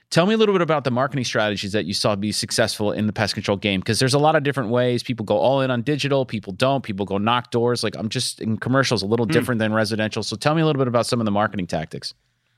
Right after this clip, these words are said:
Speaker 2: You may, so if, uh, related to when we built our organization or how we build them today?
Speaker 1: Uh, start with how you did it then, and then I'm lo-, like, you know, I would love to hear how that's, how that's evolved. If it
Speaker 2: Yeah,
Speaker 1: has,
Speaker 2: yes.
Speaker 1: maybe you're s-, maybe you're still going the same way.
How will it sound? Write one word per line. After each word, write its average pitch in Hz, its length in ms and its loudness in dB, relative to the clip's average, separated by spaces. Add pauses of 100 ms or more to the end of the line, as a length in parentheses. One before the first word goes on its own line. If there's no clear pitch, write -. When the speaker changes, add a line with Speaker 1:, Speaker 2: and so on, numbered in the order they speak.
(220)
Speaker 2:
You 170 140 0
may, 190 160 4
so 160 160 0
if, 160 180 4
uh, 151 340 0
related 175 340 4
to 156 100 0
when 156 80 2
we 160 80 4
built 151 200 0
our 151 140 4
organization 175 540 0
or - 20 2
how 143 100 2
we 139 80 0
build 123 180 -2
them 123 100 -2
today? 117 340 -2 (300)
Speaker 1:
Uh, 127 320 4 (240)
start 185 400 0
with 196 80 2
how 160 160 2
you 143 140 2
did 127 180 2
it 107 160 0
then, 117 260 2
and 104 100 0
then 107 140 0
I'm 107 140 0
lo-, 120 180 0
like, 107 240 -2
you 117 60 0
know, 110 80 0
I 107 80 2
would 107 120 -2
love 113 180 2
to 117 60 -4
hear 113 140 0
how 101 180 0
that's, 98 300 0
how - 160 0
that's 98 220 -2
evolved. 92 480 -2 (520)
If 127 140 -6
it 156 60 6
Speaker 2:
Yeah, 160 160 8
Speaker 1:
has, 151 240 4
Speaker 2:
yes. 151 160 6
Speaker 1:
maybe 143 240 2
you're 139 60 4
s-, - 180 -2
maybe 135 220 2
you're 123 80 0
still 135 260 2
going 117 320 2
the 95 60 -2
same 104 260 0
way. 98 320 0